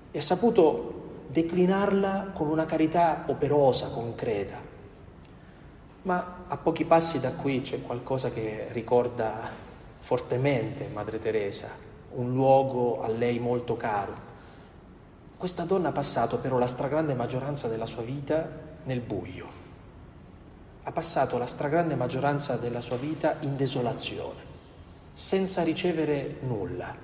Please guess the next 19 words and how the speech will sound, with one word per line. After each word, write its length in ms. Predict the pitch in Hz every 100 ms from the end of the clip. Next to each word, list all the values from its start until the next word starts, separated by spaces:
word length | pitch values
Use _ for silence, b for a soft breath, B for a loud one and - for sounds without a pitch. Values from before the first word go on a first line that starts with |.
| - - - - - - B B
Ma 100 | 156
basta 260 | 202 220 190
leggere 300 | - 175 160
i 40 |
suoi 180 | - 147
diari, 440 | 139 113 101 110 - - - - -
che 100 | -
sono 500 | - 220 240 190 151 135
diari 360 | 156 180 180
che 140 | 165 147
testimoniano 800 | 156 - 170 180 208 175 151 135
una 340 | 160 170 165 -
lotta 460 | 175 214 220 - 175
profondissima 800 | 165 147 170 175 220 - 123 113
di 100 | 110
questa 300 | 117 - 117
donna 280 | 120 120
con 240 | 110 110 110
Dio. 460 | 101 98 - -